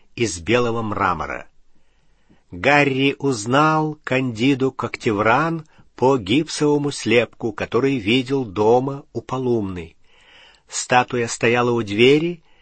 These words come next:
которая вела, вероятно, к спальням этажом выше. Он зашагал прямо к мраморной женщине, глядевшей на него с загадочной полуулыбкой.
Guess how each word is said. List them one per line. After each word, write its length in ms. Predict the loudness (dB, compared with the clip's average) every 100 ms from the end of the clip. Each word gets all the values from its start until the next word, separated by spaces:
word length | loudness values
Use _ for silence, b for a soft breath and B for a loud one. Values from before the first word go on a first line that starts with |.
| _ -8
которая 420 | -2 4 6 6
вела, 380 | 4 4 4 2
вероятно, 580 | 0 2 2 2 -4 -8
к 100 | -8
спальням 840 | -10 0 2 2 0 -2 -6 -8 -10
этажом 500 | -6 -4 -4 -4 -4
выше. 540 | -2 -2 -2 -6 -8 -18 -20 b b b b b b b
Он 180 | 0 0
зашагал 560 | -2 -2 2 2 2
прямо 560 | 0 2 4 2 -2 -4
к 120 | -4
мраморной 640 | 0 2 2 2 -4 -4
женщине, 760 | 0 2 0 -2 -4 -2 -4 -6 B B B
глядевшей 680 | -2 2 4 2 2 0 0
на 120 | 2
него 320 | 0 0 0
с 60 | -2
загадочной 800 | -4 -2 0 0 -2 -4 -4 -6
полуулыбкой. 1200 | -6 0 0 2 -2 -2 -2 -4 -4 -6 -6 -8